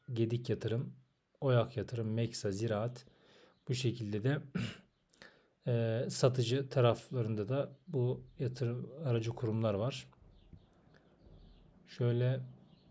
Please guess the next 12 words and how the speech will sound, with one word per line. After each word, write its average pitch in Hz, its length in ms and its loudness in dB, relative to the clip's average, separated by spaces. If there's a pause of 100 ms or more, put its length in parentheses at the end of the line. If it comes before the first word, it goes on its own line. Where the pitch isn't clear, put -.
(1080)
yani 123 300 4
Bank 123 240 6
of 120 140 -2
America, 127 520 6
<clears throat> - 60 -14 (2500)
e, 113 380 2 (420)
bayağıdır 120 400 8
satıyordu. 123 680 2 (580)
E, 110 320 -2 (360)
alışa 117 360 4
geçmiş 107 440 0
bugün. 107 300 0